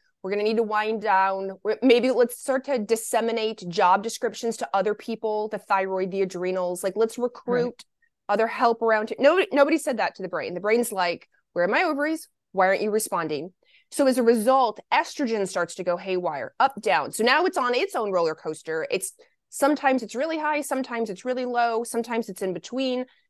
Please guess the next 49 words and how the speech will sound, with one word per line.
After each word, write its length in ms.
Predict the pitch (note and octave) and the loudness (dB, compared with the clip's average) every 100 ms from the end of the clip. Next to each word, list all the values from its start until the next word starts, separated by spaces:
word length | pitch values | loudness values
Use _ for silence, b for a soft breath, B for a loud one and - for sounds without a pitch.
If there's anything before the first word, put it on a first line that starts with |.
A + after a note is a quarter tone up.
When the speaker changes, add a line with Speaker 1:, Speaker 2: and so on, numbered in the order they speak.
| _ | _
Speaker 1:
because 260 | - A3 | -6 -4
the 60 | - | -4
brain 380 | G3 G#3+ A#3 A#3 | 0 4 4 4
is 100 | G#3 | 0
screaming 360 | - C4 C4+ | -2 0 0
at 100 | A3+ | 0
the 100 | G#3 | 0
ovaries 480 | G3+ G3 F3+ E3+ E3+ | -2 0 -2 -2 -4
and 180 | - F#3 | -4 -4
the 100 | F3+ | -4
roller 240 | - F#3 F#3 | 0 0 0
coaster's 420 | F#3 E3+ E3+ E3 | -4 -8 -8 -12
like, 300 | D#3 C3+ - _ _ _ _ | -10 -10 -10 _ _ _ _
"All 100 | G3 | 2
right, 300 | G#3 F3 E3+ - | 4 2 0 0
I'll 120 | F#3 | 2
go 160 | F#3 | 4
up. 180 | D#3+ - - | 2 0 0
Oh, 280 | D4 G3 - | 2 2 2
I'll 140 | G3+ | 2
go 100 | G3 | 2
down. 220 | F#3+ D#3 - | -4 -4 -4
Oh, 180 | A#3 B3+ - | -4 -4 -2
I'll 140 | G3+ | -2
go 180 | G#3 F#3 | 2 2
up." 120 | - B B - | 2 B B 2
And 120 | B3+ | 4
that's 200 | A#3+ B3 | 4 2
how 100 | C#4 | -2
we 80 | A3 | -2
start 280 | - F#3 F3+ | -2 -4 -4
to 60 | |
feel. 320 | E3 F3+ - | -10 -10 -10
We're 80 | F3+ | -4
like, 140 | E3 F#3 | -4 -2
"I 80 | |
just 180 | F#3+ A#3 | -4 -4
feel 120 | C4+ | -4
like 160 | C4 B3 | -4 -4
on 100 | F#3+ | -4
this 180 | E3+ - | -4 -8
hormonal 400 | F3 F3+ G3+ F#3+ | -8 -6 -4 -6
ride 340 | D#3+ F#3+ E3 D#3 - _ | -2 -2 -2 -4 -12 _
I 100 | F3 | -8
don't 180 | F3 - | -6 -4
like 360 | F3+ D#3 D3 - _ _ _ _ | -4 -4 -6 -16 _ _ _ _
all 160 | E3+ E3 | -2 -2
the 80 | E3 | -2
time." 380 | D#3+ C3 C3 | -4 -6 -8